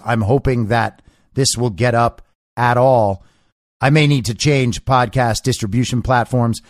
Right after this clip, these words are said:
I don't know if I'm being censored. It's totally possible. We'll find out. So I hope this one goes up, and I hope that if it doesn't, I'll be able to resolve this problem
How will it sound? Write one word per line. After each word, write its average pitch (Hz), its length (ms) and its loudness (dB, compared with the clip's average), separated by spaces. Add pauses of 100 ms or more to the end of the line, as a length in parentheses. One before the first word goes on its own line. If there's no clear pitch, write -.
(200)
I 123 100 -6
don't 139 220 2
know 131 140 4
if 123 120 -2
I'm 123 140 0
being 117 220 0
censored. 110 460 -4 (320)
It's 139 200 -4
totally 127 440 2
possible. 95 640 -4 (720)
We'll 147 160 2
find 135 340 0
out. 113 300 0 (300)
So 143 360 2 (140)
I 135 160 0
hope 185 320 2
this 151 200 0
one 135 280 2
goes 117 280 2
up, 120 300 -2 (460)
and 127 160 -2
I 135 80 2
hope 147 180 2
that 156 120 2
if 147 120 0
it 127 160 -6
doesn't, 139 420 2 (360)
I'll 135 100 2
be 143 160 4
able 143 140 4
to 135 80 2
resolve 131 500 2
this 123 180 -2
problem 120 600 0